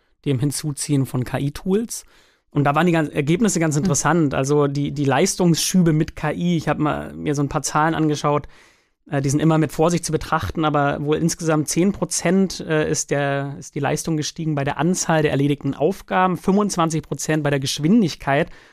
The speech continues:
Speaker 1: und vierzig Prozent bei der Qualität. Also sehr spannend, auch da wieder die Kombination. Und das ist eben genau die Frage. Und ich glaube, dass das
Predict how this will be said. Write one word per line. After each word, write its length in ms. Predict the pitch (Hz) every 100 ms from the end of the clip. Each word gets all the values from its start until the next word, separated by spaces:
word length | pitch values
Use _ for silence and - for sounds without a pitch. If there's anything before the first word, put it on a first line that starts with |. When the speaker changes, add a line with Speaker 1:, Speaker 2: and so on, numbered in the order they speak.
| _
Speaker 1:
und 100 | 151
vierzig 400 | - 180 190 175
Prozent 320 | - 156 151
bei 80 | 143
der 80 | 143
Qualität. 680 | - 139 - - 147 135 - _ _ _ _ _ _
Also 260 | 135 135 147
sehr 220 | 135 175
spannend, 360 | - - 160 160
auch 100 | -
da 300 | 139 156 160
wieder 160 | 165
die 140 | 151 147
Kombination. 880 | 160 160 147 143 - 147 180 220 196
Und 220 | 170 143
das 120 | 156
ist 140 | 185
eben 280 | - 170 170
genau 220 | 156 151
die 100 | 156
Frage. 560 | 151 - 139 147 175 202
Und 80 | 165
ich 140 | 147
glaube, 380 | - 147 160 160
dass 340 | 147 139 -
das 320 | - 127 -